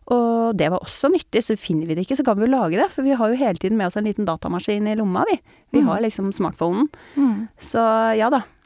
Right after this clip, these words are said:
Speaker 2: Og så kan
Speaker 1: Det
Speaker 2: man
Speaker 1: gir oss
Speaker 2: sitte
Speaker 1: muligheter.
Speaker 2: og, sitte og lete frem lydene sammen, og begynne
Speaker 1: Det
Speaker 2: så
Speaker 1: kan
Speaker 2: vidt
Speaker 1: man
Speaker 2: og
Speaker 1: også.
Speaker 2: litt gradvis, eh,
Speaker 1: Mm.
Speaker 2: øve seg.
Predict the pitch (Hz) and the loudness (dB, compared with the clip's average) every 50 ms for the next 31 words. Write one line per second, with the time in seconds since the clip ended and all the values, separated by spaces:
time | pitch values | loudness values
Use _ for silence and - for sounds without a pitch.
0 | _ - 247 - - 262 233 240 196 208 247 233 277 233 196 196 196 190 185 190 | _ -4 -2 0 2 4 4 4 2 0 0 0 0 2 4 4 4 4 4 4
1 | 185 170 185 - 233 - - 190 196 185 160 - 160 147 - 175 170 175 175 175 | 2 2 0 -4 -6 -2 0 0 2 2 0 -2 -4 -6 -4 -4 -2 -2 -2 -2
2 | 165 147 156 156 156 160 156 - 165 147 143 147 151 160 156 156 156 156 156 156 | -4 -4 -4 -6 -6 -4 -2 -2 -2 -2 -2 -6 -6 -6 -6 -6 -6 -6 -6 -6
3 | 156 156 170 190 175 156 156 151 143 143 147 170 165 156 170 165 165 170 196 196 | -6 -6 -4 -4 -2 -2 -2 -2 -2 -2 -2 -2 -2 -2 -2 -2 -4 -4 -2 -2
4 | 165 156 156 160 175 202 170 165 170 165 147 147 147 147 151 147 - - - - | -2 0 0 -2 -2 -2 -2 0 0 0 -2 -2 -4 -4 -6 -6 -8 -8 -4 -2
5 | 160 151 151 151 151 151 151 151 156 139 - - _ _ - 294 262 214 175 175 | -2 -2 -2 -4 -4 -4 -4 -4 -6 -10 -14 -20 _ _ 2 2 2 2 0 -2
6 | 233 - - - - 196 180 160 139 - - 170 196 202 | -4 -6 -10 -8 -4 -2 -2 -2 -2 -4 -4 -4 -4 -4